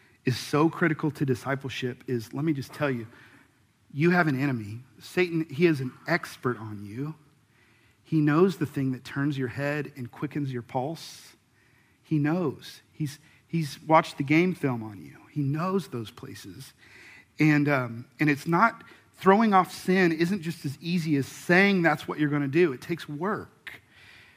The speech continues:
And the other thing is, knowing your weakness is such an invitation to commune with your Savior. It's precisely the place, all of your weakness is precisely the place where he is sufficient,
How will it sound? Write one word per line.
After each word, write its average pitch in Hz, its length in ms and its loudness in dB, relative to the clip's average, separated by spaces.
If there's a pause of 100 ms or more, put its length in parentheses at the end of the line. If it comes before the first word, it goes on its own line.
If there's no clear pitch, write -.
(280)
And 160 120 6
the 160 120 8
other 320 100 4
thing 139 280 0
is, 143 280 -2
knowing 202 440 0
your 165 120 2
weakness 139 600 -6
is 156 120 -8
such - 400 -10
an 175 160 -10
invitation 151 920 -6 (360)
to - 120 -6
commune 151 680 2
with 147 240 -4
your 143 100 0
Savior. 135 600 -2
It's - 160 -10
precisely 139 920 -4 (360)
the 135 80 -4
place, 147 480 -2
all 147 220 2
of 170 80 0
your 180 100 -2
weakness 135 480 -6
is 147 120 -12
precisely 143 800 -4 (380)
the 131 80 -4
place 135 400 0
where 131 140 0
he 147 220 -4
is 127 80 -4
sufficient, 117 600 -6